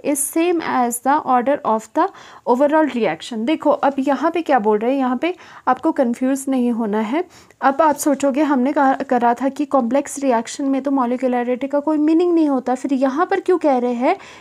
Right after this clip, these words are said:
कि कॉम्प्लेक्स रिएक्शन के स्लो स्टेप में, स्लो स्टेप की मॉलिक्यूलैरिटी आपका क्या होगी? उतनी ही होगी जितना ऑर्डर होगा।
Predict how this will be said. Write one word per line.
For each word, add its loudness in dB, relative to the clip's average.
कि 0
कॉम्प्लेक्स 2
रिएक्शन 2
के 0
स्लो 2
स्टेप 0
में, -2
स्लो 0
स्टेप -2
की 2
मॉलिक्यूलैरिटी 0
आपका 2
क्या 4
होगी? 0
उतनी -2
ही 0
होगी 0
जितना -4
ऑर्डर -2
होगा। -6